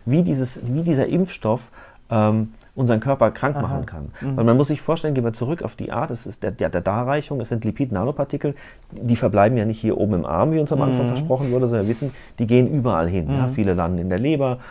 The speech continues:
Speaker 1: manche landen, also in, in, in allen Geweben haben wir eigentlich das. Ist ja
Speaker 2: Mhm.
Speaker 1: auch mittlerweile nachgewiesen. Bestreitet ja auch keiner mehr.
Speaker 2: Mhm.
Speaker 1: Das heißt, ähm,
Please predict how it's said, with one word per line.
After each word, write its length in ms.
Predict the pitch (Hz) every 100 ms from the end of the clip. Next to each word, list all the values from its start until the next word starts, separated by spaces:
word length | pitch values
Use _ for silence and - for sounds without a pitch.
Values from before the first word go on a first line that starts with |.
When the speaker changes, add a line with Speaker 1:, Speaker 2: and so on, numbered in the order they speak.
| - -
Speaker 1:
manche 320 | 87 95 90
landen, 340 | 87 85 92
also 180 | - 104
in, 140 | 98 90
in, 160 | 180
in 200 | 165 185
allen 260 | 127 180 180
Geweben 400 | 135 131 120 101
haben 160 | 104
wir 140 | 87 -
eigentlich 200 | - -
das. 180 | - -
Ist 140 | 143
ja 80 | 151
Speaker 2:
Mhm. 60 |
Speaker 1:
auch 40 | 143
mittlerweile 380 | 131 120 107 101
nachgewiesen. 480 | 82 - 85 85 - - -
Bestreitet 440 | - 113 113 107
ja 100 | -
auch 120 | - -
keiner 220 | 67 67
mehr. 180 | - -
Speaker 2:
Mhm. 220 | 139 127 135 - -
Speaker 1:
Das 160 | 120
heißt, 320 | 127 143 - -
ähm, 300 | 113 110